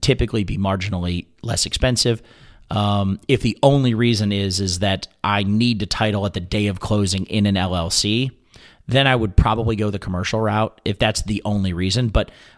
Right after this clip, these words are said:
I would also probably tell you to talk to a different real estate attorney who would indicate that it's all basically the same. And at the end, you know, you're okay to retitle and then ends up in the L L C anyway.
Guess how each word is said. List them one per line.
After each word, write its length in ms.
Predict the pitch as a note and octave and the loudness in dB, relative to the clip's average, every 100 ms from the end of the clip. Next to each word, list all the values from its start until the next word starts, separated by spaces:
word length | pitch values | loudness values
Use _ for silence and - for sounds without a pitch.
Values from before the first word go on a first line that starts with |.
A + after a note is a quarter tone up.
| _ | _
I 80 | A#2+ | 0
would 100 | A2+ | 2
also 220 | A#2+ - | 0 2
probably 400 | G2+ G2+ G2 F#2 | 0 0 0 -2
tell 160 | F#2 F#2+ | -2 -2
you 140 | F#2 | 0
to 80 | F#2+ | -2
talk 240 | - F#2+ - | -2 -2 -2
to 80 | |
a 40 | F#2 | -4
different 260 | F#2+ F2 D#2+ | -4 -4 -4
real 180 | F#2 | -4
estate 280 | F2+ - F2+ | -2 -4 -4
attorney 340 | E2+ F#2 F2 F2 | -4 -4 -2 -2
who 120 | F#2 | -2
would 100 | F2+ | -2
indicate 520 | F2 E2+ - F2+ E2+ | -2 -4 -4 -6 -6
that 140 | F2+ - _ | -8 -10 _
it's 100 | - | 2
all 160 | C#3 B2 | 4 4
basically 480 | A#2 G#2+ A#2 G#2 | 2 0 -4 -4
the 100 | F#2+ | -2
same. 300 | - G2 G#2 | -2 0 2
And 100 | F#2+ | 0
at 120 | F2+ - | -2 -2
the 140 | F#2 | 0
end, 260 | F#2+ G2 - - - _ - _ | 0 0 -4 -16 -20 _ -20 _
you 100 | A2 | -2
know, 140 | G2 - - - _ - | -2 -4 -12 -20 _ 0
you're 280 | A#2 B2+ | 4 4
okay 240 | G2 A2 G2 | 4 0 0
to 60 | |
retitle 600 | F2 E2+ F#2 F#2 F2+ F#2 - | -2 -2 0 0 0 -2 -2
and 160 | F#2 | 0
then 100 | F#2 | 2
ends 200 | F2+ F2 | 0 -2
up 100 | F2+ | -2
in 80 | E2+ | -2
the 100 | F2 | -2
L 120 | E2 | -2
L 100 | D2+ | -2
C 200 | D#2 D2+ - | -4 -4 -4
anyway. 440 | E2+ D2+ C2 B1 | -4 -4 -6 -10